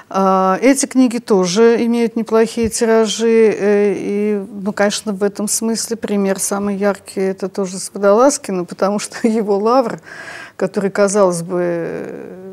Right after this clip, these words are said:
средневековый целитель какой-то, какой-то странный язык, че-то такое, смесь древнерусского с пацанским, <laughs> я бы так это назвала, да.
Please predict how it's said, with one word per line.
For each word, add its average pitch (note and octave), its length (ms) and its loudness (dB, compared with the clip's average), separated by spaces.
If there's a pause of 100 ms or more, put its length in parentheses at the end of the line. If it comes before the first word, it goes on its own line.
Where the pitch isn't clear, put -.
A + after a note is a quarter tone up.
(360)
средневековый F#3 720 -4
целитель G#3 500 -4
какой-то, G3+ 640 -4
какой-то G3 420 -4
странный A3+ 560 0
язык, F#3+ 540 0
че-то G#3+ 300 -2
такое, G#3+ 400 2
смесь G#3 360 0
древнерусского G3+ 720 0
с - 80 -6
пацанским, G3 680 2
<laughs> - 40 -6
я B3+ 100 8
бы G#3+ 120 4
так - 240 0
это G3+ 160 -4
назвала, F#3+ 540 0
да. A3+ 280 2